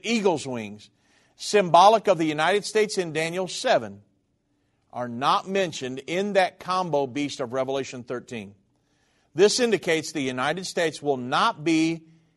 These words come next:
included in or in co-, full compliance with the world government of the end time. The prophecy also indicates that world dominance will have shifted to the United, from the United States to the powers of Europe.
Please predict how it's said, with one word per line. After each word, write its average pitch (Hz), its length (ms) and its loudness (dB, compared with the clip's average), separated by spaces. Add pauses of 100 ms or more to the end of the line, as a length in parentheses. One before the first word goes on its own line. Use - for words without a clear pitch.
(480)
included 190 720 0
in 185 260 0
or 165 240 2
in 175 240 -8
co-, 165 200 -14
full 220 280 6
compliance 190 1040 0 (280)
with 147 160 -6
the 139 80 -4
world 156 360 2
government 123 420 4 (260)
of 127 120 -2
the 127 140 -6
end 120 120 -8
time. 101 340 -10 (680)
The 127 60 -12
prophecy 196 420 6
also 208 320 2
indicates 160 560 -2 (340)
that 160 200 4
world 175 340 4
dominance 175 460 2
will 180 140 0
have 151 120 0
shifted 202 500 -4
to 208 140 -4
the 180 120 -4
United, 170 600 -2 (360)
from 247 200 6
the 226 80 4
United 156 320 0
States 190 300 -4
to 202 140 4
the 170 180 2
powers 190 500 2
of 147 140 -4
Europe. 180 420 2